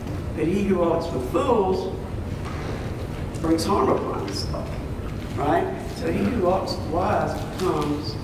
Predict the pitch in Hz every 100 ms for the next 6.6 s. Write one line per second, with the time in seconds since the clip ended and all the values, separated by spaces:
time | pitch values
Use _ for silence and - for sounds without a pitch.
0 | - - - - - - 151 139 - -
1 | - - - - 165 - - 185 180 185
2 | 220 220 208 208 - - - 196 202 165
3 | - - 135 147 - - - 156 185 160
4 | 147 - - - - - - 170 165 -
5 | 127 120 117 123 120 - - - - 147
6 | 165 165 147 - -